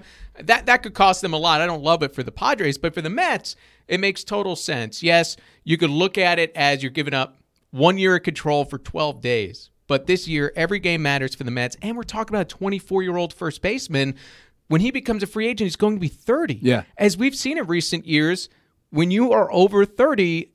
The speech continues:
Speaker 1: especially as a position player, you're not making that big money. First basemen aren't making the big money that we saw in the past as the game leans younger and more athletic. So when you factor in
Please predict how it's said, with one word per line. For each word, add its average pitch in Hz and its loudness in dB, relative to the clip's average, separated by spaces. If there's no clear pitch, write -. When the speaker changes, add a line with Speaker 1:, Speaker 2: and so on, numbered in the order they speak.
Speaker 1:
especially 247 -2
as 170 -4
a 160 -8
position 226 -4
player, 175 0
you're 180 0
not 285 0
making 233 0
that 135 0
big 131 2
money. 113 -2
First 302 -2
basemen 233 2
aren't 180 6
making 156 0
the 151 4
big 165 6
money 156 4
that 139 2
we 143 0
saw 135 4
in 139 -2
the 127 -4
past 131 -2
as 131 -4
the 135 -2
game 139 2
leans 143 -2
younger 170 2
and 139 -4
more 147 2
athletic. 127 0
So 139 4
when 165 2
you 175 4
factor 214 4
in 175 4